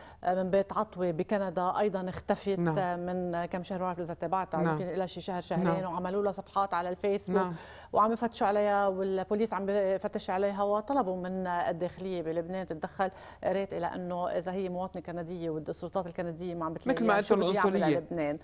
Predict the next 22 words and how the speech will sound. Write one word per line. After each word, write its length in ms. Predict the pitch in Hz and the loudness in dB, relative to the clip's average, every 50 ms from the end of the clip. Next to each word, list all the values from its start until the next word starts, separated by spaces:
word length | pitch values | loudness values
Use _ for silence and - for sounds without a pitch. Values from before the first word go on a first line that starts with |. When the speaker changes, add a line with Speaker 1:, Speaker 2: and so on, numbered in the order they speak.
| - - | -4 -2
Speaker 2:
مثل 180 | 196 196 214 208 | -2 0 2 4
ما 60 | 180 | 4
قالت 120 | 185 185 | 4 4
Speaker 1:
ف- 60 | - | 4
Speaker 2:
القنصلية 360 | 185 190 185 180 180 180 185 185 | 4 4 4 4 4 2 2 2
الأمريكية 460 | 151 139 151 151 151 - 170 160 139 | 2 2 2 2 2 2 2 2 2
بشأن 300 | 135 - - 139 135 131 | 2 2 -2 0 0 0
هويدا، 380 | 135 131 135 131 123 117 120 - - - - - - - - - 143 | 0 0 0 0 0 -2 -6 -8 -8 -20 -20 -20 -20 -20 -10 -4 0
لما 140 | 143 147 | 0 2
اتصلوا 380 | 143 - 190 175 - 180 156 147 | 2 2 0 2 2 4 2 2
فيها، 600 | 139 - 170 160 147 143 135 131 127 117 - 117 | 2 2 2 4 4 4 4 4 2 2 0 0
آه، 180 | 123 123 123 123 | 0 2 2 0
مقربين 720 | 127 135 - 147 143 131 143 143 143 170 175 151 127 123 | -2 -2 2 2 2 4 4 2 2 2 2 2 2 0
من، 480 | 123 127 123 123 120 120 117 120 120 120 | -2 -2 -2 -4 -4 -4 -4 -4 -4 -4
من 140 | 127 127 | -4 -4
الشحرورة 720 | 127 127 - - 147 - - - 151 151 151 147 139 139 - - - - - - - 143 | -4 -4 -6 -6 -8 -8 -4 -2 0 0 2 2 0 -2 -4 -8 -20 -20 -18 -8 -2 0
أو 60 | 151 | 0
مقربين 520 | 151 147 - 156 147 151 156 180 196 190 156 | 2 4 4 6 6 6 4 4 2 2 2
من 120 | 135 131 | 2 0
الدكتور 340 | 123 117 123 - - 180 175 | 0 0 -2 2 4 2 4
صباح 340 | - - 147 147 156 151 - | 4 4 2 4 4 2 2
تحديدًا، 680 | - 139 - - - 131 131 123 123 127 135 156 | -4 -10 -8 -6 -4 -2 -2 0 0 -2 -2 -2